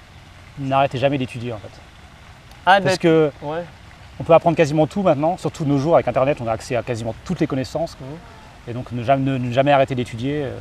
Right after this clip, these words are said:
Speaker 1: de se former, quoi. Comme ça, vous pourrez avoir ce que vous voulez. Enfin, dans, dans, dans la plupart des cas, vous aurez des bons résultats dans votre
Speaker 2: Donc,
Speaker 1: vie, quoi.
Speaker 2: continuer à apprendre
Speaker 1: Ouais,
Speaker 2: encore
Speaker 1: ouais.
Speaker 2: et encore pour, euh, toujours progresser et avoir de
Speaker 1: Pas s-,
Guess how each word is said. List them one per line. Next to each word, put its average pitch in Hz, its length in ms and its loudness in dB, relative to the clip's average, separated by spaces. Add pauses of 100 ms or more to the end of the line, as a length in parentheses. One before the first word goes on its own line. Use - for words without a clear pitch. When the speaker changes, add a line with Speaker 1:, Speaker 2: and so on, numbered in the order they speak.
(120)
Speaker 1:
de 104 60 -12
se - 80 -14
former, 120 280 -2
quoi. 113 120 -16 (260)
Comme 117 120 -10
ça, 139 100 -2
vous 127 80 -4
pourrez 113 240 -2
avoir 113 220 -4
ce - 80 -16
que 113 40 -12
vous 107 60 -8
voulez. 110 260 -10
Enfin, 104 100 -14 (460)
dans, 117 80 -6
dans, 107 100 -6 (100)
dans 117 80 -4
la 110 60 -4
plupart 120 180 0
des 107 100 -6
cas, 139 140 0
vous 110 160 -4
aurez 110 120 -6
des 110 80 -10
bons 110 120 -10
résultats 113 480 -6
dans 104 60 -12
votre 113 120 -10
Speaker 2:
Donc, 180 200 2
Speaker 1:
vie, 123 40 -8
quoi. 220 120 2
Speaker 2:
continuer 220 500 0
à 190 180 4
apprendre 202 420 0 (100)
Speaker 1:
Ouais, 123 100 2
Speaker 2:
encore 202 240 8
Speaker 1:
ouais. 190 80 4
Speaker 2:
et - 20 6
encore 208 720 4 (120)
pour, 175 260 2
euh, 160 60 0
toujours 208 380 0
progresser 180 540 -2
et 214 100 2
avoir 170 400 6
de 156 80 -4 (1160)
Speaker 1:
Pas 139 80 4
s-, - 200 -8